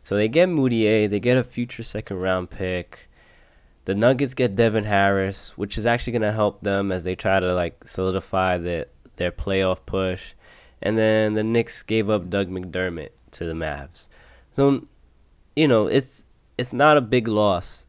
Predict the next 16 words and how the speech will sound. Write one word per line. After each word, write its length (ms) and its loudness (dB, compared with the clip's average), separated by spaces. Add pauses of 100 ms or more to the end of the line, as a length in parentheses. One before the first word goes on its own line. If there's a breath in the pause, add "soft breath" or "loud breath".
to 140 -6
trade 340 0
Doug 200 -2
McDermott 640 -4
to 120 -8
get 220 -2
a 60 0
look 300 -2
at 100 -2
Emmanuel 440 -2
Mudiay 520 -4
and 100 -10
see 220 -6
if 100 -8
he's 300 -8
a, 300 -8